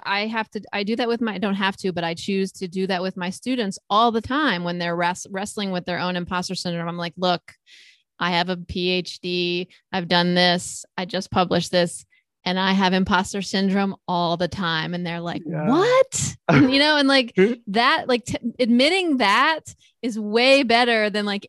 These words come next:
Speaker 1: anything I have hanging on my wall, right? <laughs> Like, that's, like, the
Speaker 2: Yes.
Speaker 1: universe's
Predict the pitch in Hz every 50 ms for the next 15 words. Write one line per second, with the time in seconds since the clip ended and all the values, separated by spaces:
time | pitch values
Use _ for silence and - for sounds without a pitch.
0 | _ 196 220 220 233 233 240 254 254 220 208 202 208 247 262 202 208 214 220 220
1 | 202 196 196 190 185 185 180 180 180 180 180 180 180 160 139 113 - - 190 190
2 | 196 202 220 233 - - - - - 269 - - 330 - - - - - - _
3 | 359 - _ - - - _ _ - _ _ _ - - - - - _ _ -
4 | 226 233 196 175 170 - - - 269 254 220 202 214 214 214 214 214 202 196 196
5 | 190 - - 202 185 175